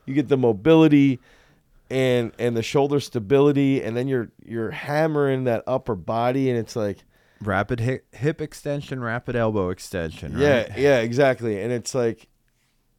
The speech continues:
Speaker 1: I'm, I'm, I like, this is, this is great. I, I love this. I'm actually like,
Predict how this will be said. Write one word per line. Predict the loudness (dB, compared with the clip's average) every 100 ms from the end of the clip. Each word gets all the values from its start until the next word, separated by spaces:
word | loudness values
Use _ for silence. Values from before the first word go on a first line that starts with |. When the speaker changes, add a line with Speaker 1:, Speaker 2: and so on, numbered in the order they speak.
| _ _ _ _ _ _ _ _ -6
Speaker 1:
I'm, | -6 -6 -8
I'm, | -6 -8 -16 _ -2
I | 2
like, | 4 4 2 _ _ _ _ _ _ _ -14
this | -6 -6 -4
is, | -8 -8 -8
this | -6 -6
is | -6
great. | -2 0 2 2
I, | 0
I | -2
love | 0 0 0
this. | -4 -8 -18 _ _ _ _ -20 -6
I'm | 0 4
actually | 4 2 0 2
like, | 2 0 -4